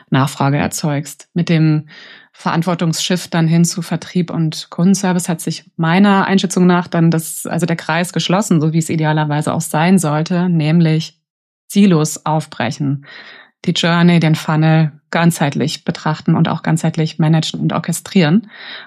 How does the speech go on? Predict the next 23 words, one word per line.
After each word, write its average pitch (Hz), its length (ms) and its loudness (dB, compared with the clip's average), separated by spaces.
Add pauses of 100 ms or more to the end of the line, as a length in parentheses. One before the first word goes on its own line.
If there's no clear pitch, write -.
Also 165 220 -2
eben - 180 0
über 165 500 2 (540)
die - 120 2
Awareness 165 380 2
hinaus 165 480 2
dann 165 200 2
auch 160 240 -2
zu 165 500 2 (260)
Vertrieb, 175 540 0
Conversion, 156 540 2
Beratung, 151 840 0 (300)
die 170 140 0
Delivery 151 680 0 (440)
im 165 180 2
Kundenservice 160 1200 2 (300)
und 165 140 -2
dann 151 80 0
natürlich 156 320 -2
auch 170 100 -2
Bindung 160 340 4
und 160 120 -2
Verlängerung. 139 680 0